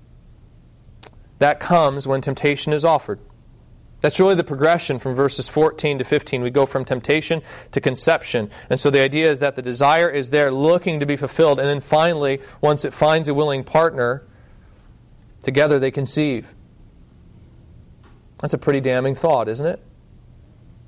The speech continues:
What James is saying is that so far from being dr-, so far from being dragged away by some external temptation against our will, our desires actually go out courting temptation because they want to be fulfilled.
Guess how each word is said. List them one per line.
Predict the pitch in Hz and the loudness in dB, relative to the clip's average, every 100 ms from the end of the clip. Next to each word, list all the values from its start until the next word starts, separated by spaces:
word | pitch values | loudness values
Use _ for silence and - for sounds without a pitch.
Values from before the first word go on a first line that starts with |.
| - - - - - | -20 -20 -20 -12 -4
What | 143 | 0
James | 165 185 | 2 2
is | 156 | 0
saying | - 196 170 | 2 2 0
is | 143 | -2
that | 147 | -2
so | - 180 | 0 0
far | - 180 | 2 2
from | 180 143 | 2 0
being | 156 156 135 | 0 0 -2
dr-, | - 139 139 - | -4 -4 -4 -2
so | - 190 | 0 2
far | - 190 196 | 4 4 2
from | 160 | 0
being | 139 165 143 | 0 0 0
dragged | - 151 156 170 156 | 0 2 4 2 0
away | 139 139 147 | 0 2 2
by | 165 147 | 0 -2
some | - 143 139 | -4 -4 -2
external | 151 - 160 147 | -4 0 2 2
temptation | - 147 - 151 - | 0 -4 -2 -2 0
against | 151 131 135 147 - | -2 0 0 0 2
our | 160 | 4
will, | 160 170 - - - | 4 2 -2 -20 -4
our | - 170 | 2 2
desires | 165 156 151 156 143 135 | 2 2 2 2 2 0
actually | 147 151 160 | -2 -2 -4
go | 143 147 | 0 2
out | 139 - | 2 -2
courting | 147 151 147 | -2 -2 -2
temptation | 127 127 127 123 123 107 - - - - - - - - - - - - - - - | -4 -2 -2 -2 -6 -10 -14 -20 -20 -20 -20 -20 -20 -20 -20 -20 -20 -20 -20 -12 -6
because | 147 147 | -2 0
they | 147 | 2
want | 143 151 | 4 2
to | |
be | 143 | 0
fulfilled. | 123 127 139 139 120 | -6 -6 -2 -2 -2